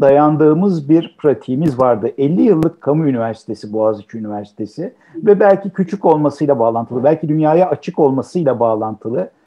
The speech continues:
Bu işin, üniversitenin bin yıllık tarihi içerisinde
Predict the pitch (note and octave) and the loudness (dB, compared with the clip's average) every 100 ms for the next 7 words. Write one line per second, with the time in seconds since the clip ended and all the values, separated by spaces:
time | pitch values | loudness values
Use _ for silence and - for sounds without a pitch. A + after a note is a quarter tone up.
0 | _ - D#3+ C4+ C4+ C4 F3 - B2+ B2+ | _ -8 0 2 2 0 -2 -2 -4 -4
1 | D3+ E3 F#3 G#3+ F#3+ - - D3+ B2 G#2+ | -4 0 2 2 -2 -10 -4 -2 0 -4
2 | A2+ _ _ - C3 C#3+ A3 A#3 G#3 E3 | -6 _ _ -6 -2 2 4 4 4 4
3 | E3 D#3+ E3 D3+ C3+ C#3 C3+ E3 E3 C#3 | 4 2 0 0 4 4 2 2 0 -2
4 | - B2+ A2+ - B2+ A#2 D3+ | -4 -4 -4 -6 -4 0 -2